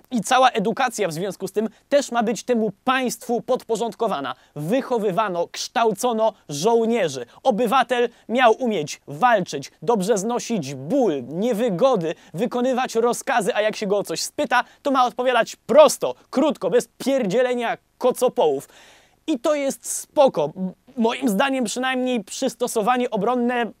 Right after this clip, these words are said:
spoko sprawa, ale jako element wykształcenia, ale jeśli edukacja polega tylko na tym, no to to już jest problem. Zupełnie inaczej do sprawy podchodzono w Atenach. Jak stwierdził Perykles,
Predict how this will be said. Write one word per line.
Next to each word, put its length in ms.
spoko 380
sprawa, 360
ale 200
jako 320
element 480
wykształcenia, 600
ale 160
jeśli 320
edukacja 480
polega 420
tylko 400
na 140
tym, 260
no 100
to 120
to 140
już 180
jest 160
problem. 520
Zupełnie 560
inaczej 340
do 120
sprawy 360
podchodzono 540
w 120
Atenach. 460
Jak 160
stwierdził 420
Perykles, 500